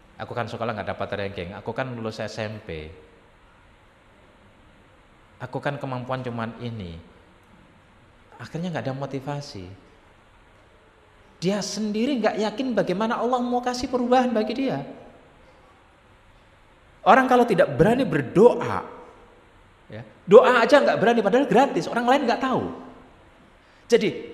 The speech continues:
out of the box, keluar dari kotak yang memang kita dibatasi oleh sejarah hidup kita, temboknya begitu kuat. Latar belakang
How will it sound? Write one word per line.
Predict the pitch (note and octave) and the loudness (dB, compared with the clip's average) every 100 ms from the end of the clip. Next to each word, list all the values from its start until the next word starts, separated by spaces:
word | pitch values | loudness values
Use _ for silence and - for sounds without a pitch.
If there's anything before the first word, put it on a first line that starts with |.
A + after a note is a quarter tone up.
| - - - - _ _ _ E3+ | -18 -20 -20 -20 _ _ _ 0
out | G3+ - | 0 -4
of | G#3+ C#3 | -8 -6
the | B2+ | -10
box, | A2 G#2+ E2 - - - - - | -6 -8 -8 -12 -20 -20 -20 -8
keluar | F3 F3+ F3+ G#3 C#3 | -4 -4 -2 -4 -2
dari | D3 C#3+ C#3+ | -4 -4 -8
kotak | - G3+ - - - - - - _ - E3+ | -12 -12 -12 -18 -18 -18 -20 -20 _ -10 -6
yang | E3+ D#3 E3 | -4 -6 -6
memang | D#3+ C#3+ D3 F3 F3 E3+ | -6 -6 -6 -8 -8 -10
kita | D#3+ C3+ - - E2+ G2 C3+ - - | -10 -10 -10 -12 -10 -10 -12 -18 -8
dibatasi | B2+ F2 - G2 - E3+ F#3+ - F#3+ F#3+ - | -8 -4 -4 -4 -8 -12 -10 -12 -10 -10 -6
oleh | C#3+ D3 | -6 -6
sejarah | C3 - C3+ D3 C#3+ | -10 -6 -6 -6 -8
hidup | C3 A#2 A2 - | -10 -10 -10 -12
kita, | B2+ - C#3+ C#3 | -14 -8 -10 -6
temboknya | D#3+ A#2 G#2+ C#3+ D#3 A#2+ | -4 -4 -2 -4 -4 -10
begitu | G#2+ G2+ A2 | -10 -12 -12
kuat. | - - F#2+ D2 - - - - - | -12 -10 -10 -10 -12 -20 -20 -20 -12
Latar | G#2 - F#2+ | -12 -8 -10
belakang | F2 A2+ A#2 | -6 -6 -6